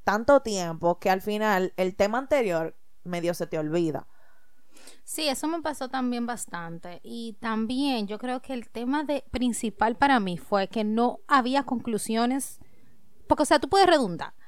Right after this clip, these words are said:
Speaker 2: pero no había conclusión al final de el redundar tanto, sino como que había pequeñas frases, y si leen el libro se van a dar cuenta, que repetían lo mismo que decía el párrafo anterior.
Speaker 1: Sí.
Speaker 2: Entonces,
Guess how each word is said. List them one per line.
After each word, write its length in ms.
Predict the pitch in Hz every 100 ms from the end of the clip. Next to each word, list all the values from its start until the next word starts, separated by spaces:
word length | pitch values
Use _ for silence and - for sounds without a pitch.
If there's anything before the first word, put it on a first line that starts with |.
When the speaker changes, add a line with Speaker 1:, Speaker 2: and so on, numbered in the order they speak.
| - - -
Speaker 2:
pero 160 | 262
no 140 | 269 311
había 300 | 381 262 220
conclusión 580 | 220 214 220 - 220 190
al 120 | 180
final 320 | 208 190 190
de 160 | 214 220 233
el 140 | 226 208
redundar 460 | 208 208 196 196
tanto, 460 | - 156 156 - - - - -
sino 400 | - 277 294 285
como 180 | 247 240
que 100 | 233
había 240 | 226 233
pequeñas 720 | 240 285 262 262 302 226 - -
frases, 500 | 226 185 180 214 -
y 120 | 220
si 280 | - 208 196 - - - -
leen 300 | 226 233 254
el 100 | 269
libro 240 | 269 254
se 80 | 254
van 120 | 233
a 60 | 240
dar 140 | 262
cuenta, 380 | 240 190 185 190 - - - -
que 120 | - 269
repetían 480 | 269 285 320 302
lo 100 | 269
mismo 560 | 254 302 277 240 233 233
que 300 | - 247 233
decía 440 | 233 - 262 233 -
el 100 | 233
párrafo 280 | 220 233 254
anterior. 420 | 254 226 247 269
Speaker 1:
Sí. 20 | 220
Speaker 2:
Entonces, 480 | 208 180 165 262